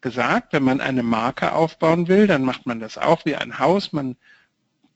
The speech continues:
bastelt zunächst mal an einer Idee, wie das Haus später aussehen soll. Und dann muss ich ein Fundament gießen und dann muss ich nach und nach die Mauern hochziehen, verschiedene Stockwerke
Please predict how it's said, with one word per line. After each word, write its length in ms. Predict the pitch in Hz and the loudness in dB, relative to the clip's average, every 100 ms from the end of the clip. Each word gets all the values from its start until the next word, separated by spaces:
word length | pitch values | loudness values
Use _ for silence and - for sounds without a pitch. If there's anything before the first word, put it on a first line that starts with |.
| _ | _
bastelt 440 | 127 - 139 135 | -4 0 2 2
zunächst 600 | - 131 127 131 - - | 2 0 2 2 -2 -4
mal 420 | 135 123 120 127 - | 0 4 4 2 0
an 160 | 135 | -2
einer 260 | 127 131 123 | 0 2 2
Idee, 440 | 120 123 127 147 | 2 -2 0 2
wie 80 | 175 | 2
das 200 | 139 127 | 0 -2
Haus 180 | 127 120 | -2 -2
später 380 | - 117 120 - | -2 -4 -4 -4
aussehen 460 | 110 139 165 175 | -2 0 2 2
soll. 300 | 175 185 214 | 4 4 4
Und 200 | 247 139 | 0 -4
dann 160 | - 120 | -4 -2
muss 240 | 123 156 | -2 -2
ich 220 | 196 165 - | -6 -8 -10
ein 120 | 127 | -10
Fundament 640 | - 117 113 113 127 160 | -8 -6 -4 -2 -2 -4
gießen 380 | - 190 196 214 | -6 -6 -4 -2
und 140 | 202 143 | -2 -2
dann 140 | 131 | -2
muss 220 | 120 117 | -4 -6
ich 120 | - | -10
nach 240 | 120 117 113 | -6 -6 -6
und 140 | 131 | -8
nach 180 | 123 117 | -6 -8
die 140 | - | -10
Mauern 480 | 120 117 127 151 165 | -8 -4 -2 0 0
hochziehen, 640 | 170 185 - - 190 202 196 | -4 -6 -8 -10 -4 -4 -4
verschiedene 500 | 143 - 127 - 120 | -8 -6 -4 -4 -6
Stockwerke 800 | - - - 156 151 156 - | -4 -6 -4 0 2 2 0